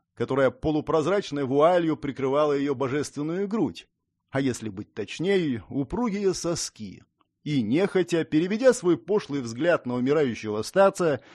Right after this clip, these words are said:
не зная, что сказать ему, сморозил глупость. А вам, великий мейстер, весьма полезна злоба для здоровья.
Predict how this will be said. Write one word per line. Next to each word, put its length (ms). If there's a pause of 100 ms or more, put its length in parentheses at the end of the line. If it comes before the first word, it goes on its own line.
не 100
зная, 260
что 200
сказать 540
ему, 320 (260)
сморозил 760
глупость. 760 (360)
А 140
вам, 260
великий 400
мейстер, 540
весьма 360
полезна 540
злоба 400
для 220
здоровья. 600